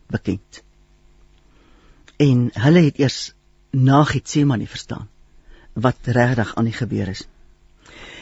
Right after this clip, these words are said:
Nou weet jy, die eerste gedagte wat ons net weer moet onthou is, waarom is hy gebore? Ons Messias het gekom in die eerste plek om die mensdom te verlos van die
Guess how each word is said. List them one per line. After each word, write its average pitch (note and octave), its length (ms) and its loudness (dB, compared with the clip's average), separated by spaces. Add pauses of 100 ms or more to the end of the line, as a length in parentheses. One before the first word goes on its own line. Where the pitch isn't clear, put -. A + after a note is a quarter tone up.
Nou D#3+ 160 6
weet F#3+ 180 2
jy, A#3 60 6
die E3+ 160 0
eerste G#3+ 240 2
gedagte B2 480 -2 (920)
wat C#3+ 140 0 (100)
ons A3+ 240 6
net F#3+ 160 2
weer C3+ 160 4
moet A#2+ 160 -2
onthou A#2+ 300 -2
is, - 140 -8
waarom B2+ 360 0
is A2 120 -6
hy G#2+ 80 -4
gebore? G#2 420 -8 (1120)
Ons D#3+ 160 2
Messias G#3 720 0 (300)
het C#3 280 0
gekom A#2+ 800 -4 (500)
in C3 140 2
die - 160 -14
eerste A#3 400 4
plek - 540 -12 (720)
om C#3 200 2
die C3+ 140 -2
mensdom C3 800 0
te A#2+ 140 -6
verlos A#2 840 -4 (800)
van B2+ 160 0
die - 80 -6